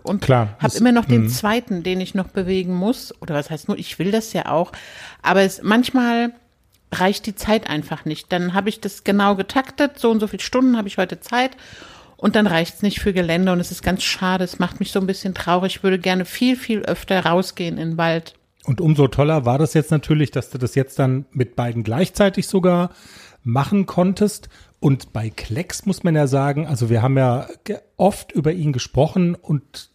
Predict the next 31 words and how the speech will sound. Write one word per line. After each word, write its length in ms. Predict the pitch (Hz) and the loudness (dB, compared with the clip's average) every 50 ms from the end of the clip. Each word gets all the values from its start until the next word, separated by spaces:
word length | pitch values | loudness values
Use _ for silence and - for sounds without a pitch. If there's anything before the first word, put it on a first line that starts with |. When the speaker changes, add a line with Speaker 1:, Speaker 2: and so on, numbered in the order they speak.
| _ _ | _ _
Speaker 2:
das, 240 | - 143 - - - - 156 | -2 -2 -2 -4 -10 -14 -2
da 200 | 147 - 123 107 | 0 0 2 4
war 100 | 131 147 | 4 4
dann 160 | 160 143 127 | 4 4 4
oft 240 | - 185 170 - - | 4 2 2 2 0
so 100 | - 180 | 2 4
der 200 | 160 160 151 - | 4 4 2 2
Tenor, 640 | - - 156 156 156 151 151 147 143 143 147 143 - - - - - - _ _ | 0 2 4 4 6 6 6 6 4 4 2 -2 -6 -12 -20 -20 -20 -20 _ _
das 180 | - 110 - | -12 -10 -10
ist 120 | 123 - - | -10 -4 -2
so 80 | 110 | -2
ein 80 | 107 - | -2 -2
Spätzünder, 1080 | - - - 113 151 - - - - - 151 143 143 143 139 135 131 127 127 127 131 - - - - - _ _ _ _ _ _ _ - | -4 -4 -2 -2 -2 -2 -4 -6 -4 0 0 2 2 2 2 2 2 2 0 0 -2 -4 -8 -16 -20 -20 _ _ _ _ _ _ _ -4
dem 220 | 135 131 127 120 | -2 -2 -2 -4
fällt 260 | - - 131 127 - | -2 -2 -2 -2 -2
es 140 | 151 - - | -2 -2 0
noch 120 | 160 135 - | 0 0 0
schwer, 680 | - - - - 123 117 147 151 156 156 151 151 143 | -4 -4 -2 -2 0 2 4 4 4 4 4 4 2
sich, 580 | 123 120 143 139 - - - - - - 320 392 - - - | 2 2 0 0 -2 -4 -12 -14 -12 -10 -10 -12 -10 -8 -4
sich 300 | 285 160 117 143 151 - | -2 0 2 0 0 0
zu 120 | - - - | -4 -8 -6
koordinieren, 920 | - - 165 160 175 135 131 143 131 135 143 151 151 151 143 143 143 135 | -2 0 0 0 0 0 0 2 4 4 6 6 6 6 4 4 2 0
sich 180 | 147 143 - | -2 -4 -4
selber 300 | - 160 147 143 147 143 | -2 -4 -2 -2 -4 -6
zu 100 | - - | -8 -12
tragen, 800 | 160 - - 147 - - 131 127 131 135 135 135 143 143 143 139 | -14 -14 -14 -12 -6 -4 -2 0 0 0 0 0 2 2 2 2
dem 180 | 123 131 127 123 | 2 0 -2 -2
fehlt 320 | - - - 139 135 135 | -4 -4 -2 -2 0 -2
einfach 300 | 156 151 135 - 156 131 | -2 -4 -4 -4 -4 -4
auch 220 | 143 131 - - - | -4 -6 -4 0 2
noch 240 | 139 127 - - | 2 2 0 -4